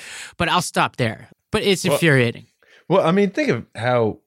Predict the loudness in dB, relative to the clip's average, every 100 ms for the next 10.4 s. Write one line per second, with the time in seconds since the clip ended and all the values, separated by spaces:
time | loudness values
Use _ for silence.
0 | _ _ -8 -6 -4 -2 2 2 2 -4
1 | -4 -4 -4 -6 -4 -4 -4 -4 -2 -2
2 | -2 -4 -6 -6 -8 -8 -4 -4 -4 -8
3 | -14 -12 -6 -4 -2 -2 -4 -8 -12 _
4 | -4 -2 -2 -4 -6 -6 -6 -4 -6 -8
5 | -12 -6 -4 -4 -6 -8 -6 -4 -4 -4
6 | -6 -12 _ _ _ _ -8 -8 -8 -6
7 | -4 -2 -2 -2 -2 -2 0 0 0 0
8 | -2 2 2 4 2 0 0 0 2 2
9 | 2 2 0 0 0 2 2 0 -2 0
10 | 2 4 2 0